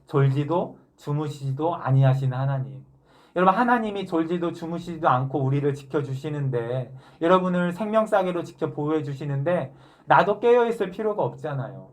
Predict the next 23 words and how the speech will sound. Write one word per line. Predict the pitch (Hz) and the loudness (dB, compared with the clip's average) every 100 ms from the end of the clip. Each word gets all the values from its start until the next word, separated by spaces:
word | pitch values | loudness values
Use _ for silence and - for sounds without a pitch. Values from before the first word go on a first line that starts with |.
| _ | _
둘 | - 190 | -6 2
다 | 214 208 | 2 4
깨어있을 | 233 233 220 196 | 0 0 -2 -4
필요가 | 180 226 214 143 | -6 -4 -2 -2
없잖아요. | - 151 135 113 101 - - _ _ _ | -4 -6 -6 -6 -10 -18 -20 _ _ _
전능하신 | - 175 190 208 202 202 | -2 2 4 6 6 4
하나님이 | 208 208 196 190 185 185 | 0 2 -2 -2 -4 -4
그 | 180 | -6
전능한 | 156 160 165 165 165 156 | -6 -6 -2 2 2 2
눈으로, | 135 147 151 120 110 - | -2 0 -2 -6 -8 -8
전능한 | 165 170 180 175 | -4 -2 0 0
손으로 | 208 214 202 170 | -2 -2 0 2
여러분들을 | 143 160 160 156 156 135 | 4 2 0 -4 -4 -4
보호해 | 156 156 151 | -2 -2 -2
주시는데 | 135 135 143 135 143 156 135 - - - - - | -4 -6 -4 0 0 0 -4 -14 -20 -20 -18 0
내가 | 175 196 196 | 4 4 4
깨어서 | 240 233 220 - 110 - - _ _ _ _ _ _ _ | 2 4 4 2 -4 -6 -16 _ _ _ _ _ _ _
언제 | - 156 175 180 | 0 2 2 2
폭탄이 | 226 226 208 190 | 0 2 0 0
떨어질까 | 190 202 185 160 131 107 | 0 0 -2 -6 -6 -8
두려워할 | - 185 190 180 175 | -6 -2 4 4 2
필요가 | 175 208 202 135 | -2 -4 -2 -4
없잖아요. | - 143 123 101 92 | -4 -6 -6 -8 -16